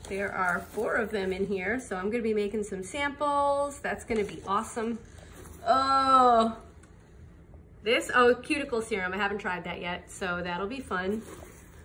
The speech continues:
My nails are in bad shape. I need to, I need to actually see some of my nail people and take care of that first. Another body lotion bar, so that's a good thing.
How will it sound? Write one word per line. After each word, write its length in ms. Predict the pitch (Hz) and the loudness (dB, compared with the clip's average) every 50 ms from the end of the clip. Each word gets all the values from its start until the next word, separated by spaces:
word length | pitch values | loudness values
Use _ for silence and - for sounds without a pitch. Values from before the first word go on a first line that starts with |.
| - - | -14 -8
My 120 | - 202 | -4 -2
nails 400 | 208 202 196 190 190 190 185 - | 0 0 0 0 0 -2 -2 -4
are 80 | 196 180 | -6 -6
in 100 | 180 175 | -6 -6
bad 260 | 170 160 160 165 170 | -6 -6 -6 -8 -8
shape. 320 | - - 170 165 165 165 - | -10 -10 -10 -10 -10 -10 -10
I 80 | 175 | -10
need 200 | 185 180 180 175 - | -10 -10 -10 -10 -10
to, 260 | - 170 170 170 - - - - - - - - | -10 -8 -8 -8 -10 -14 -18 -20 -20 -20 -16 -10
I 40 | 190 | -6
need 200 | 196 208 208 202 | -4 -2 -2 -2
to 80 | - 190 | -4 -6
actually 580 | - 175 175 - - 190 170 165 165 170 180 180 - - - - - - - - - | -8 -8 -8 -10 -10 -8 -6 -6 -6 -8 -10 -12 -14 -16 -20 -20 -20 -20 -20 -20 -16
see 180 | - - 208 | -10 -6 -6
some 220 | 196 - 214 190 190 | -6 -4 -4 -6 -6
of 80 | 180 | -6
my 100 | 170 165 | -6 -6
nail 220 | 170 170 170 165 165 | -6 -8 -8 -10 -10
people 320 | - 190 170 175 - 170 | -10 -12 -12 -12 -10 -10
and 180 | 170 170 170 - | -10 -10 -10 -10
take 120 | 170 160 - | -12 -12 -12
care 120 | - 165 | -12 -10
of 80 | 165 165 | -10 -10
that 200 | 165 165 - - | -10 -12 -12 -10
first. 360 | 170 170 165 170 - - - - - - - - - | -8 -8 -8 -10 -12 -16 -20 -20 -20 -20 -20 -20 -14
Another 400 | - 180 190 180 175 170 170 208 | -8 -6 -4 -2 -2 0 0 0
body 320 | 220 226 208 196 185 175 165 | 0 2 0 0 0 -2 -8
lotion 340 | 160 156 156 160 - 170 170 | -8 -10 -10 -10 -12 -12 -10
bar, 260 | 170 - - 180 196 | -10 -8 -8 -8 -10
so 140 | 190 - - | -10 -12 -10
that's 240 | - 170 - - | -8 -6 -6 -6
a 60 | - 262 | -8 -8
good 180 | 202 175 165 | -6 -6 -6
thing. 380 | - - 160 160 180 226 254 | -6 -8 -6 -4 -2 -2 -4